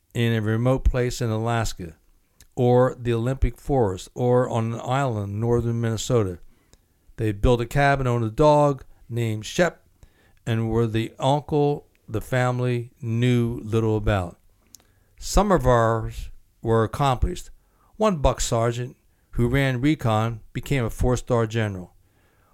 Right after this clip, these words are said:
One of us was the owner of Walmart, John Walton. Others were elected to office. Some were accomplished in other ways.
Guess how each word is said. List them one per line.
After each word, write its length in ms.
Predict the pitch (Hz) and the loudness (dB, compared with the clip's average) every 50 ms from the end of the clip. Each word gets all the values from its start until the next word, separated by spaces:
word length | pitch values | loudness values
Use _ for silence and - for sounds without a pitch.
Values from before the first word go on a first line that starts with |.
| _ - | _ -12
One 340 | - 107 107 135 175 190 175 | -8 -2 2 4 4 4 4
of 100 | 139 120 | 4 2
us 300 | 123 127 127 - - - - _ _ - | 2 2 0 -2 -6 -12 -20 _ _ -2
was 180 | 113 117 113 | -2 0 0
the 140 | 113 123 123 | 0 0 0
owner 280 | 135 135 139 139 135 135 | 0 0 0 2 0 0
of 80 | 131 135 | 0 0
Walmart, 520 | 151 160 156 143 120 107 98 87 90 - _ _ _ _ _ _ - | 0 0 0 0 0 -2 -2 -4 -6 -10 _ _ _ _ _ _ -2
John 320 | - 123 120 117 113 110 | 0 2 2 2 2 0
Walton. 480 | 113 117 113 107 98 92 85 82 82 - - _ _ _ _ _ _ _ _ - _ _ _ _ - | 2 2 2 2 0 -4 -10 -14 -18 -20 -20 _ _ _ _ _ _ _ _ -20 _ _ _ _ 0
Others 300 | - 143 147 160 151 127 | 0 2 2 2 0 2
were 140 | 117 123 123 | 2 2 2
elected 400 | 123 123 127 120 - - 120 - | 2 2 0 -2 -4 -10 -12 -6
to 120 | - 127 | -6 -4
office. 640 | - - 120 117 110 107 - 90 85 - - - - _ _ _ _ | -2 0 2 2 2 0 -4 -8 -12 -14 -16 -18 -20 _ _ _ _
Some 340 | - - - - 135 131 131 | -14 -10 -4 -2 -2 0 0
were 160 | 127 123 113 | 0 0 0
accomplished 560 | 107 - - 139 131 127 - - 120 113 - | -2 -2 -4 -2 -2 -2 -2 -4 -8 -6 -6
in 100 | 117 113 | -4 -4
other 200 | 110 107 107 107 | -2 -2 -2 -2
ways. 460 | 104 104 101 95 87 85 85 - - | -2 -4 -4 -6 -6 -10 -12 -16 -20